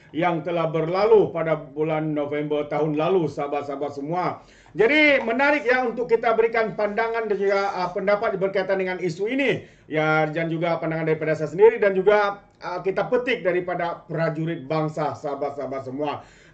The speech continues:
Namun sebelum kita teruskan, jangan lupa juga untuk terus support Orang Indonesia Channel dengan cara tekan butang subscribe, like dan juga share.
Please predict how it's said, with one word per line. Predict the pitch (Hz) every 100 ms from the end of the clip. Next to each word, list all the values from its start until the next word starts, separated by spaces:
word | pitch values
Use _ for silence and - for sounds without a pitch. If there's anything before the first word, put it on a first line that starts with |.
| 143
Namun | 156
sebelum | 160 185 208
kita | 208 208 202
teruskan, | 202 190 233 233 208
jangan | 190
lupa | 190 190 196
juga | 190 214 202
untuk | - 190
terus | 160
support | 180 185 170 - _ _ - - -
Orang | 170 175
Indonesia | 175 175 170
Channel | 240 247 233
dengan | 180 165
cara | 202 208 208
tekan | 180 175
butang | 170 165 156
subscribe, | 156 226 226 - 226 233 226 -
like | 170 196 220 226 226 220 196
dan | 214
juga | 214 220 214
share. | - 240 208 220 220